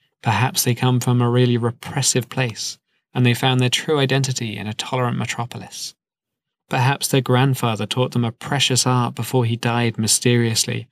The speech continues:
and the artist practices to keep a culture alive. Perhaps many things. Take elements from your favorite artists, or fictional characters if you need to.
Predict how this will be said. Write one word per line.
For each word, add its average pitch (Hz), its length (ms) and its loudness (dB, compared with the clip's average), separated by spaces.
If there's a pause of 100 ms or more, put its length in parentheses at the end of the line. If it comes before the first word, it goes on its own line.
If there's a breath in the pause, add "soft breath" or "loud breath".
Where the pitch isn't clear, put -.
(320 loud breath)
and 127 100 6
the 120 100 4
artist 127 460 2
practices 113 680 -2
to - 100 -8
keep 127 180 2
a 120 60 -2
culture - 440 -2
alive. 110 480 -6 (640)
Perhaps 147 380 -2
many 135 200 4
things. - 460 -10 (1080)
Take 175 200 -2
elements 160 400 0
from 127 160 0
your 123 100 0
favorite 135 400 -2
artists, 131 600 -6 (200)
or 123 120 -2
fictional - 420 0
characters 143 480 -4
if 113 180 -6
you 117 60 -2
need 120 200 -4
to. 110 200 -10